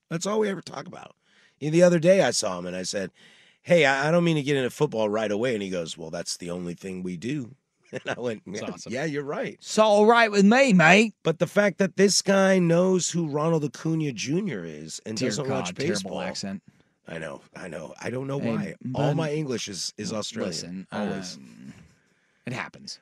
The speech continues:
Speaker 1: But the fact that this guy knows Ronald Acuna Junior is fascinating to me.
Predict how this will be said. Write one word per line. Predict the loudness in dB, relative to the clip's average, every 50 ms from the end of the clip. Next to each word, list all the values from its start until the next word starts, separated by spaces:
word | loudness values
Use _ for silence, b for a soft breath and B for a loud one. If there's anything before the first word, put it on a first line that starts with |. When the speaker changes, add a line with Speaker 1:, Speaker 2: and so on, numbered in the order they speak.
| _
Speaker 1:
But | -4 -2 0
the | 0 0
fact | 2 4 2 4 2 2 0
that | -2 -2 -2
this | 0 0 2 2 2 0
guy | -2 -2 0 0 0 0
knows | 0 0 2 2 0 0 0
Ronald | -2 -2 -2 -2 -2 -4
Acuna | -6 -6 -6 -6 -6 -6 -6
Junior | -8 -8 -8 -8 -6 -6 -8 -8 -10 -12 -12
is | -10 -10 -10
fascinating | -8 -8 -8 -8 -8 -10 -12 -14 -16 -20 -20
to | -20 -20
me. | -20 -20 _ _